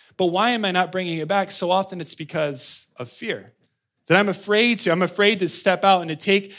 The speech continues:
that, that courage that it takes to, to switch the conversation back towards Jesus. It's a challenge even for me. Now, many of you this morning,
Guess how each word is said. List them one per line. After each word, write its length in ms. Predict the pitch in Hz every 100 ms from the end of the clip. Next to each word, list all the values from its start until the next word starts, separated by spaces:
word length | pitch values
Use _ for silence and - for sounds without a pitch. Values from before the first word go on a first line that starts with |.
| - -
that, 240 | 170 165
that 180 | 160 156
courage 420 | 208 208 202 151
that 140 | 170
it 100 | 165
takes 320 | - 190 190 -
to, 140 | 180
to 160 | - 151
switch 540 | - - 196 202 -
the 100 | 175
conversation 960 | - 170 170 160 - 156 147 151 147 139 - -
back 360 | - 160 156 151
towards 340 | - 147 135
Jesus. 400 | 117 139 123 120
It's 140 | 175 185
a 40 |
challenge 480 | 185 180 165 165 147
even 300 | 156 147 143
for 220 | 135 131
me. 260 | 120 113 113 _ _ _ _ _ _ _ - - - -
Now, 120 | 175
many 420 | 170 208 247 240
of 140 | 220 180
you 200 | 190 185
this 240 | 160 -
morning, 460 | 147 143 123 110